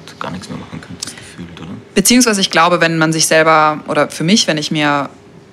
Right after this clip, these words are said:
Speaker 2: die Latte so hoch hänge, dann, dann werde ich, glaub ich, total unglücklich. Also wenn ich denke, ich darf nur, ich darf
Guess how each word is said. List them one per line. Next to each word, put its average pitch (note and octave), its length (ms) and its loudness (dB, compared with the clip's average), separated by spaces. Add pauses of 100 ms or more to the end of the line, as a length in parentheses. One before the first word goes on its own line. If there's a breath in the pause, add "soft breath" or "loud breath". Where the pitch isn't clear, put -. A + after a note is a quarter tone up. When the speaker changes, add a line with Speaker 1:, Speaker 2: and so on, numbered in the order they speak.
(200)
Speaker 2:
die E3 100 -6
Latte G#3 300 2
so F3+ 200 4 (160)
hoch C4 280 6
hänge, D3 480 -2 (200)
dann, D3+ 580 -2
dann E3 160 0
werde D#3+ 140 4
ich, D#3+ 80 -4
glaub D#3+ 140 2
ich, D#3+ 60 -2
total D#3+ 300 -2
unglücklich. D3+ 480 -4
Also C#3 160 -8
wenn C#3 80 -2
ich C#3+ 80 -4
denke, D3 200 -6
ich - 80 -12
darf D3 220 -4
nur, F3 540 4
ich E3+ 100 -2
darf D3 140 -8